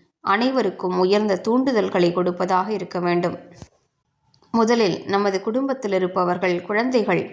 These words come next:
அவர்களுக்கு சேவை செய்ய தொடங்குவோம். அனைவரையும் இன்று முழு நாளும்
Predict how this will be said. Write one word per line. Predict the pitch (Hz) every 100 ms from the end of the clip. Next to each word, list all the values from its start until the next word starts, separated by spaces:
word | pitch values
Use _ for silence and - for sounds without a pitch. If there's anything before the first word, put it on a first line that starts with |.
| - - _ _
அவர்களுக்கு | - 196 254 262 196 170 185 175 -
சேவை | - 185 185 180
செய்ய | 185 185 175
தொடங்குவோம். | 180 175 175 180 175 170 - - _ - - _ _ _ _ _ _ _ _ -
அனைவரையும் | 208 208 220 190 170 170 165 -
இன்று | 214 208 220
முழு | 233 254 269
நாளும் | 196 170 175